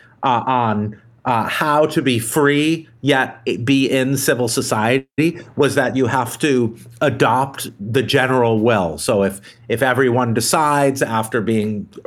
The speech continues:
educated a certain way, uh, uh, not that Rousseau was for public education, he was for taking, but he was, he recognized the centrality of education. Everyone's supposed to be educated. Well, I won't go into Emile. It's a wacky book, but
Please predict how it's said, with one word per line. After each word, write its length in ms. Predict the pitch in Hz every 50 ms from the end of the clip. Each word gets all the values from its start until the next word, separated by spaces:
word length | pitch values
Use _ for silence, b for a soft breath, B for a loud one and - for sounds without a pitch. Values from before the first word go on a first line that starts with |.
| - _
educated 600 | - 147 156 139 147 143 143 160 143 139 139 139
a 60 | 135 131
certain 420 | 135 - 139 135 131 135 131 127
way, 540 | 127 131 131 127 123 123 127 120 117 117 117 B B B B B B B -
uh, 280 | - 120 107 101 98 101 98 B B B B - -
uh, 260 | - 113 104 92 - -
not 240 | - 131 131 110 -
that 80 | - 107
Rousseau 260 | 107 107 - - 113
was 160 | 104 101 98
for 80 | - 117
public 320 | - - 117 98 101 98
education, 640 | 101 95 85 90 - 135 120 104 - - 80 95 110
he 160 | 98 101 95
was 160 | 95 95 -
for 140 | - 92 82
taking, 500 | - - - 117 95 - 98 92 90 87 - -
but 140 | - 120 107
he 60 | 110
was, 120 | 117 107 - - - - -
he 140 | - 120 123
recognized 480 | 120 135 131 117 135 131 113 104 104 -
the 60 | 110
centrality 640 | - - 98 95 - - 139 120 113 104 98 98 92
of 100 | 87 92
education. 560 | 87 82 - - - 85 - - - - 90 b b b b - -
Everyone's 400 | 135 127 131 120 110 107 101 -
supposed 240 | - 120 107 - -
to 60 | 107
be 120 | 107 101
educated. 720 | 87 104 104 98 95 98 - 107 98 90 90 90 80 78 - -
Well, 120 | 110 107
I 60 | 92 104
won't 220 | 110 98 90 92
go 120 | 110 98
into 220 | 95 90 90 - 101
Emile. 400 | 87 87 98 95 85 82 85 -
It's 140 | - - -
a 40 |
wacky 380 | 92 87 92 87 87 - - 98
book, 260 | 107 110 95 - -
but 240 | - 127 - - -